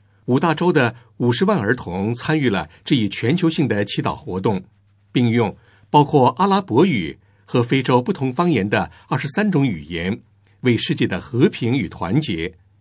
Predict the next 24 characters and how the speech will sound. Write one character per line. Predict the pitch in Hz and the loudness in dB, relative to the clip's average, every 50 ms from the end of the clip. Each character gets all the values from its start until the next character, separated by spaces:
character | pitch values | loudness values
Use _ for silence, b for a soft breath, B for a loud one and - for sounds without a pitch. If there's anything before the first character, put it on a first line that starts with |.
| _ _ - | _ _ -4
尤 | - 110 117 127 | 0 2 4 4
其 | - - - 101 98 - B B B B | 2 0 -2 -4 -4 -4 B B B B
是 | - - 147 | -2 -2 0
为 | 117 113 104 | 2 0 0
新 | - - 214 208 | 0 -2 -4 -2
冠 | 196 208 208 208 | 0 0 0 0
疫 | 185 110 | -2 -4
情 | - - - 98 101 120 | -6 -6 -6 -4 -2 0
带 | 120 127 | 0 -2
来 | 92 78 80 87 | -2 -2 -6 -4
的 | 92 107 90 76 b b b b b b | -2 -4 -4 -4 b b b b b b
卫 | - 135 120 104 | 0 2 2 2
生 | 92 - - 143 123 127 143 B B B | 0 -2 0 0 0 0 -2 B B B
和 | B - 127 | B -6 -4
经 | 120 - 226 | -2 -2 -4
济 | 220 - 110 | -2 -4 -4
危 | 98 117 110 107 | -2 -2 -4 -2
机 | - - 131 120 120 | -2 -2 0 0 0
早 | 117 - - 85 | 0 0 -2 -4
日 | 87 87 | -4 -8
结 | 85 - 104 101 120 | -8 -6 -2 -2 -2
束 | 147 - - 165 - | 0 0 -2 -2 -2
祈 | - - - - 90 98 | -4 -8 -8 -6 -6 -4
祷。 | 98 104 82 71 67 - | -2 -2 -2 -4 -6 -12